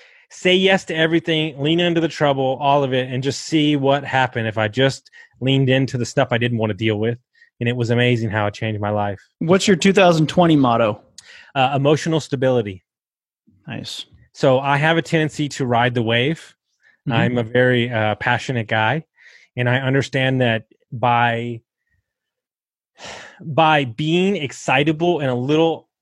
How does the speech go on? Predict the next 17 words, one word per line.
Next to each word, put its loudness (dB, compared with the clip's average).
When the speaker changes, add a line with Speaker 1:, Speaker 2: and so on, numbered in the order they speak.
Speaker 1:
uh, -2
what -6
we, -4
what -4
we 0
used -2
to -14
call, 2
my 0
personality 0
is -2
the -10
Tasmanian -2
devil, -2
uh, 2
which 0
I'm, 0